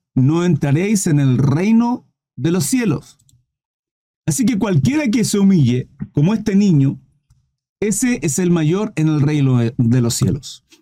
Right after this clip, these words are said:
Cinco dice, 'Cualquiera que reciba en mi nombre a un niño como este, a mí me recibe.'"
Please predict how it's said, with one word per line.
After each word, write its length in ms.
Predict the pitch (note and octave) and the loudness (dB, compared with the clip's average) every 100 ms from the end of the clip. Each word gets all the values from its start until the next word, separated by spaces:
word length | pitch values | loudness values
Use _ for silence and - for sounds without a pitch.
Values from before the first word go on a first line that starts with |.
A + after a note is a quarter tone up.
| _ _ _ | _ _ _
Cinco 360 | - G#3+ G3+ G#3+ | -4 0 2 2
dice, 240 | G#3+ A3 | 2 2
'Cualquiera 580 | F#3+ F#3+ C#3 B3+ C4 G3+ | 0 0 0 0 0 -2
que 180 | A3 G#3+ | -2 -2
reciba 720 | F#3+ D#3 - G#3 D#3 A2 - _ - | -2 -2 0 2 2 -2 -6 _ -2
en 160 | D#3 | 2
mi 120 | F#3 | 4
nombre 520 | G3+ F#3+ D3 C3 G2+ - | 4 4 4 2 -2 -4
a 80 | C#3+ | 0
un 140 | C#3+ | 2
niño 260 | E3 E3+ D3+ | 4 4 2
como 260 | C#3 B2+ D#3+ | 2 2 2
este, 440 | F#3+ - A3+ A#3 _ _ _ _ _ _ - | 0 -2 -6 -6 _ _ _ _ _ _ -4
a 120 | C#3 | 2
mí 420 | E3 B3 D4+ - _ | 2 2 0 -4 _
me 240 | - C#3+ D3 | -2 0 0
recibe.'" 580 | C3 - F#2+ D2+ - | -2 0 -2 -2 -10